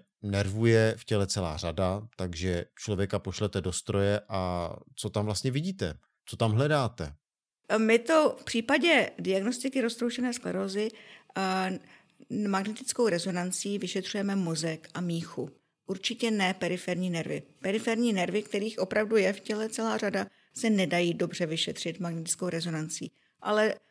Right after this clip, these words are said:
Speaker 2: dobře se dá magnetickou vyš-, rezonancí vyšetřit mozek a mícha. Hl-, na, eh, zobrazení hledáme abnormality, které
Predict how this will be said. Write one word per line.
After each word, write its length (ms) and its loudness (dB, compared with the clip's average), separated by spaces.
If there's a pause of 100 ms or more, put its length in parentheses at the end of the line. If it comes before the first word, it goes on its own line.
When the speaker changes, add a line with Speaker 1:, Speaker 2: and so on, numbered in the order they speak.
(220)
Speaker 2:
dobře 340 4
se 160 0
dá 180 2
magnetickou 520 -2
vyš-, 280 -6
rezonancí 600 -2
vyšetřit 460 -4
mozek 560 -2 (260)
a 100 -4
mícha. 440 -2 (680)
Hl-, 160 -2 (120)
na, 480 2 (580)
eh, 100 0
zobrazení 680 6
hledáme 720 4 (360)
abnormality, 1000 2
které 400 2